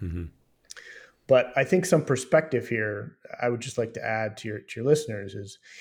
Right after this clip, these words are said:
Speaker 2: you know, the first Orion contracts were let by nasa in two thousand and five.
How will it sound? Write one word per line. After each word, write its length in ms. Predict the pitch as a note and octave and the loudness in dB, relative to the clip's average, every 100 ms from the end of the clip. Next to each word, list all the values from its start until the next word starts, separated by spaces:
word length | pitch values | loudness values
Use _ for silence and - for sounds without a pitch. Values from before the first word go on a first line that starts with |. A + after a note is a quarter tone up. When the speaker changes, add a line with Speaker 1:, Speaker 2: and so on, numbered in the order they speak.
| - | -8
Speaker 2:
you 100 | - | -2
know, 220 | A#2 G#2+ - _ - | 0 0 -4 _ -4
the 100 | B2 | -4
first 400 | - F3+ F#3+ F#3+ | 2 4 4 4
Orion 500 | C3+ B2 B2 C3 C3 | 4 6 6 6 2
contracts 760 | - G#2+ G2+ - G#2+ G2+ - | -2 -6 -6 -6 -6 -6 -12
were 160 | - G#2 | -10 -6
let 300 | G#2+ G#2+ G#2+ - _ _ - | -2 -2 -2 -6 _ _ -10
by 140 | A2 | -8
nasa 400 | G#2+ G#2 G#2+ - - | -6 -6 -6 -12 -10
in 160 | A2 A2 | -12 -10
two 200 | - C3 | -6 -4
thousand 460 | C3 A#2 A2+ - G#2 | 0 2 2 -2 -8
and 120 | G2+ | -12
five. 680 | - G#2+ G#2 - - - | -10 -8 -6 -8 -14 -20